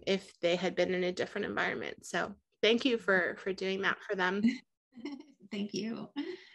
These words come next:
Speaker 1: Um, and before we go today, I feel like there's a million things I could continue talking with you about. So we'll probably have to have you back on as a guest in the future, if you'd be up for it.
Speaker 2: I love that.
Speaker 1: Um,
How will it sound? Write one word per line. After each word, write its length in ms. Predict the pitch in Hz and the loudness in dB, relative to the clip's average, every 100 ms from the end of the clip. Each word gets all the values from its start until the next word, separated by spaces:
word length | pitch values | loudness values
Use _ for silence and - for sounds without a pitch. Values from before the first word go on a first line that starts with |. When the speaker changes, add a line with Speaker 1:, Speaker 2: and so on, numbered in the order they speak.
| - - 240 - - - - - - | -8 -2 -2 -4 -12 -10 -8 -10 0
Speaker 1:
Um, 240 | 233 233 220 | 6 8 8
and 140 | 247 | 6
before 260 | 247 262 277 | 4 4 6
we 160 | 311 320 | 6 6
go 220 | 247 226 | 6 6
today, 420 | 226 220 208 202 | 4 6 6 6
I 120 | 202 | 6
feel 160 | 220 240 | 4 2
like 160 | 220 226 | 2 2
there's 180 | 226 | 0
a 40 | 220 | 2
million 320 | 214 202 208 | 2 2 0
things 240 | 208 208 214 | -2 -2 -2
I 40 | |
could 220 | 208 214 | 0 0
continue 400 | - - 208 202 | -2 -2 2 2
talking 320 | 196 196 196 | 4 2 2
with 180 | 190 190 | 0 2
you 80 | 190 | 2
about. 280 | 185 180 190 | 4 4 4
So 80 | 202 | 2
we'll 120 | 196 | 2
probably 380 | - 226 254 302 | 4 4 6 6
have 160 | 302 | 6
to 100 | 302 | 4
have 220 | 233 208 | 4 4
you 160 | 226 247 | 4 0
back 320 | 226 185 240 - | 4 6 4 2
on 220 | 185 180 | 2 2
as 220 | - 190 190 | 2 -2 0
a 40 | |
guest 380 | 185 175 180 - | 4 2 2 -4
in 120 | 202 | 0
the 60 | 196 | 0
future, 460 | - 170 - 190 440 - | 0 -2 4 4 4 4
if 160 | 226 233 | 4 4
you'd 120 | 208 | 2
be 120 | 196 | 2
up 160 | 175 - | 0 0
for 160 | - 196 | 2 6
it. 140 | 294 453 - - | 6 6 0 -2
Speaker 2:
I 140 | 220 | 2
love 100 | 220 214 190 185 | 2 0 -10 -2
that. 260 | 190 240 233 226 349 | 6 10 10 8 8
Speaker 1:
Um, 680 | 285 - 440 415 339 294 | 10 10 8 8 8 4